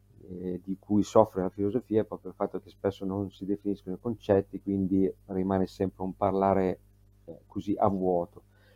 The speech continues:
E quindi cerco sempre di farlo. So naturalmente che nelle stor-, nella storia della filosofia questi super, questi grandi concetti hanno tante, avuto tante definizioni, però cerco di chiarire quella che uso, che poi è quella di Aristotele. Il bene,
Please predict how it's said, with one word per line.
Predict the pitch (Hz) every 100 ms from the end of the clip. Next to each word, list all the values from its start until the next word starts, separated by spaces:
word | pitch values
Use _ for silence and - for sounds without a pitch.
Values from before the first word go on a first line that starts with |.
| _
E | 98 101
quindi | 127 113
cerco | - 110
sempre | 107 104
di | 104
farlo. | 95 110 85 82
So | - 101
naturalmente | 101 95 98 95 110 - 95
che | -
nelle | 92 92
stor-, | 85 - 95
nella | 92 92
storia | 90 95
della | 92
filosofia | 101 95 87 107 101
questi | 95 98 92 - 98 85 -
super, | - 110 - 95 - _
questi | 104 101 92
grandi | 101 101 98
concetti | - 92 - 98 95 92
hanno | 92 92
tante, | 101 98 - 95 92 90 -
avuto | - 95 104 101 98
tante | 95 92
definizioni, | 95 95 127 151 - 104 113 - - - - _
però | - 95
cerco | - 98 104
di | 98
chiarire | - 101 98
quella | 92 101
che | 110 127
uso, | 110 98 95
che | - 92
poi | - 95
è |
quella | - 92 92
di | 95
Aristotele. | 139 - 104 113 - 85 _ _ _ -
Il | 85
bene, | 87 104 98